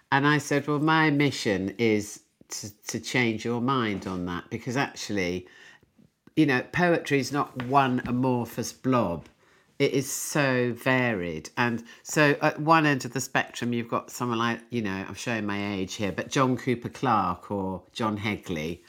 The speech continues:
Um, loved, uh, loved John. Well, I love both of them, actually. Like, just funny and, and very, very straightforward. Every line, you can understand what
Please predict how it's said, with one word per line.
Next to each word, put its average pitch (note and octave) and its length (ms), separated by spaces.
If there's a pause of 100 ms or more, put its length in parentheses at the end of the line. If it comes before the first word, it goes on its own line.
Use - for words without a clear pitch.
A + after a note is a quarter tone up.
(460)
Um, A2+ 280 (220)
loved, C#3 420
uh, A#2+ 200
loved C3 260
John. G#2 280
Well, C#3+ 120
I D3+ 40
love F#3 220
both D#3+ 280
of G#2+ 80
them, G2 100
actually. G2 400
Like, C3 220
just F3+ 240
funny G#2 640
and, A#2+ 340 (100)
and A#2 200 (180)
very, C3 300
very A#2 340
straightforward. A#2 960
Every A#2+ 360
line, G#2 580
you G#2 160
can G#2+ 180
understand F#2+ 800
what G2 160